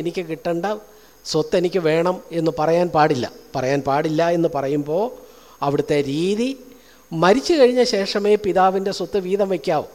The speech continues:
അപ്പം ജീവനോടിരിക്കുന്ന ഒരു പിതാവിൻ്റെ മുഖത്ത് നോക്കി "എനിക്ക് വീതം വേണമെന്ന്" പറഞ്ഞാൽ അതിൻ്റെ അർത്ഥം, "അപ്പാ,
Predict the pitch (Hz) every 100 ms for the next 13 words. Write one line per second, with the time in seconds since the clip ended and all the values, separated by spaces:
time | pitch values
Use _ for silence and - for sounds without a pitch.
0 | - - - - - 196 262 214 302 330
1 | 330 311 285 285 277 247 226 220 233 240
2 | 233 214 208 226 202 196 196 190 202 175
3 | 208 233 220 185 180 185 180 143 147 151
4 | 151 160 139 151 139 131 151 160 185 -
5 | - - - - 131 -